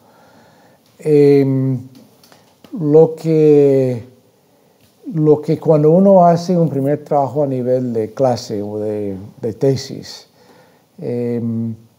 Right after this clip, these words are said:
en mi caso, parte del, del trabajo que tenía que hacer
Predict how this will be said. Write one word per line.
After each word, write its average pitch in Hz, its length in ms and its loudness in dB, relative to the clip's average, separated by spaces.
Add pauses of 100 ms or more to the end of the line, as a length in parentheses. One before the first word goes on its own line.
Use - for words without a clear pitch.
(500)
en 131 160 -4
mi 151 100 0
caso, 151 840 0
parte 143 380 -2
del, 120 500 -4 (640)
del 120 580 -8
trabajo 120 420 -6
que 131 160 -14
tenía 123 440 -8
que 131 160 -4
hacer 110 500 -6